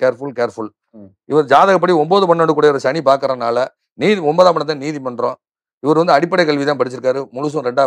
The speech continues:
Speaker 1: படிக்கல. அனுபவ கல்வியே அதிகம். தந்தை இறந்து வேலைக்கு போயிருப்பாரு,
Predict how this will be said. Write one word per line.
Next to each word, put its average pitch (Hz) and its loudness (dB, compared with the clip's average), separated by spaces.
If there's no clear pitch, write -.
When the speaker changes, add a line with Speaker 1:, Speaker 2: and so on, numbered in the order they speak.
Speaker 1:
படிக்கல. 120 -4
அனுபவ 180 -2
கல்வியே 131 -2
அதிகம். 147 2
தந்தை 185 2
இறந்து 165 2
வேலைக்கு 151 2
போயிருப்பாரு, 139 2